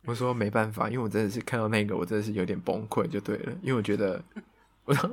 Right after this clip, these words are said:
当下就很想骂，臭骂那个人一顿，但是就觉得不行这样子。”对，反正就是，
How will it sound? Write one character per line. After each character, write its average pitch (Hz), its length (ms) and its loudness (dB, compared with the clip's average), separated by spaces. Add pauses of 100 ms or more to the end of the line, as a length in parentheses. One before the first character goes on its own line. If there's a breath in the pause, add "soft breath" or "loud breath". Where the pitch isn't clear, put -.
当 175 200 4
下 170 120 6
就 151 140 2
很 135 140 2
想 123 200 2
骂， 139 200 4
臭 131 280 6
骂 127 180 4
那 120 100 -4
个 110 120 0
人 82 160 0
一 101 60 -6
顿， 113 180 0
但 127 80 2
是 139 120 -4
就 127 60 -6
觉 110 120 -2
得 107 60 2
不 120 160 -4
行 - 240 -6
这 113 80 -4
样 - 280 -2
子。” - 220 -8 (960 loud breath)
对， 104 180 6
反 107 180 -2
正 120 140 0
就 123 100 0
是， 117 380 0